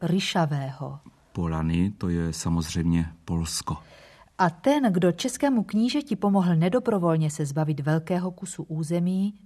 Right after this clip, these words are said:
Speaker 1: byl Boleslav Chrabrý.
Speaker 2: Zprávu o tom podává opět František Palacký.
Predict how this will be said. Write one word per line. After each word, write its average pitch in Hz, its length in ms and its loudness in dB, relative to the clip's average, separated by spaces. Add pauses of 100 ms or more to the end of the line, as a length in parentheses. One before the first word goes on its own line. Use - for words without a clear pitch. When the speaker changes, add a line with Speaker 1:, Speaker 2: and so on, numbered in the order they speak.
Speaker 1:
byl 196 460 2 (160)
Boleslav 185 540 0
Chrabrý. 151 680 -4 (180)
Speaker 2:
Zprávu 78 580 -2
o 113 120 -4
tom 113 240 6
podává 107 640 2
opět 104 380 0
František 90 640 -2
Palacký. - 800 -6